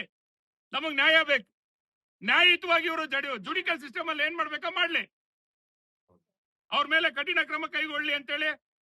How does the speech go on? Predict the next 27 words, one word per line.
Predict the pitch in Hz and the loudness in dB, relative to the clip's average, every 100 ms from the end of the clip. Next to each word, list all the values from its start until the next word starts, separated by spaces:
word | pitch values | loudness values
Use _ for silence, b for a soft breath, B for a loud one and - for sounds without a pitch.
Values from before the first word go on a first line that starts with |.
| _ _ | _ _
ನಾವಿವತ್ತು | 160 254 339 330 294 311 | -2 2 2 2 -2 -2
ಮನವಿ | 269 262 302 | -4 -4 0
ಮಾಡ್ಕೊಂಡಿದೀವಿ. | 302 277 277 269 277 | -2 -2 -6 -6 -8
ಇದ್ | 254 | -8
ಮಾಡ್ಲಿಲ್ಲ | 240 269 320 320 311 | -4 2 2 2 0
ಅಂದಿದ್ | 294 285 | 0 -6
ಪಕ್ಷದಲ್ಲಿ | 285 233 262 269 269 240 _ _ _ _ _ - | -10 -6 -4 -2 -4 -6 _ _ _ _ _ -8
ಸತ್ಯವಾಗ್ಲೂ | 240 - 302 294 294 | -8 -4 -2 0 0
ಹೇಳ್ತಾ | 277 285 | 0 -2
ಇದೀವಿ, | 285 277 294 294 - | -6 -4 -4 -4 -8
ಇದು | 214 254 202 - | -4 -4 -4 -8
ಕೊನೆಯ | 214 262 311 | -6 0 2
ಹಂತ. | 294 247 277 208 _ _ _ _ _ _ _ _ _ - | 2 0 -2 -4 _ _ _ _ _ _ _ _ _ -6
ಇವ್ರು | 269 262 | -2 -2
ಇದ್ರ | 247 254 | -2 0
ಮೇಲೆ | 277 311 302 | 2 4 4
ಏನಾದ್ರು | 294 285 285 | 2 0 -4
ಮಾಡ್ಲಿಲ್ಲ, | 269 247 294 294 285 277 - _ _ - | -2 -2 -2 -2 -2 -2 -6 _ _ -14
ಒಂದು | 220 226 | -12 -6
ಗಡುವು, | 226 285 294 240 _ - | -2 -2 -2 -4 _ -14
ಒಂದು | 190 208 | -8 0
ವಾರದಿಂದ | 254 285 294 | 0 0 0
ಹದಿನೈದು | 285 277 277 | -2 -2 -4
ದಿನ | 277 277 | -4 -4
ಗಡುವು | 233 285 285 | -4 -6 -6
ಕೊಡ್ತಾ | 277 285 | -4 -2
ಇದೀವಿ. | 269 277 | -2 -2